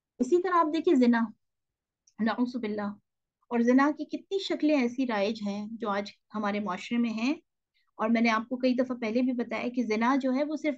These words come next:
एक तरह का नहीं है कि किसी के साथ आपका physical जो है वो sexual relation हो जाए, नहीं, उससे पहले की जो steps हैं।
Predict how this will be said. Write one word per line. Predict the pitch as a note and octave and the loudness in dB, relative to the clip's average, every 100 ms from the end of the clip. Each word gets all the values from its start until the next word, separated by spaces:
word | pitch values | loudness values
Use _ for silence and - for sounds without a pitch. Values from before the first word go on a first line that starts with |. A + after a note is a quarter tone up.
| - | -2
एक | C#4+ D4 - | -2 0 2
तरह | D4 | 2
का | D4+ | 2
नहीं | E4 G4+ G4+ | -2 -4 -6
है | E4 | -6
कि | D4 | -4
किसी | C4+ B3+ | -4 -4
के | C4 | -4
साथ | B3+ A#3 A3+ | -2 -4 -4
आपका | G#3 G#3 A3+ | -4 -4 -8
physical | A#3+ A3 A3 G#3+ G#3+ - _ _ - | -6 -6 -6 -6 -6 -10 _ _ -20
जो | G3+ G#3+ | -12 -8
है | G#3 | -6
वो | G3+ G3 G3 _ _ _ | -4 -4 -8 _ _ _
sexual | - G#3+ G#3 A3 G#3+ | -10 -8 -6 -4 -2
relation | G3+ F#3+ G3 G3+ | 0 -2 -2 -6
हो | F3 | -8
जाए, | F3 C4+ | -14 -12
नहीं, | G#3 A#3+ C#4+ | 0 4 4
उससे | B3 - | 2 -2
पहले | - B3+ C4+ E4+ | 0 2 4 4
की | F4 | 2
जो | D#4+ C4+ | 0 0
steps | B3+ - A#3 _ | -2 -10 -14 _
हैं। | A3+ | -20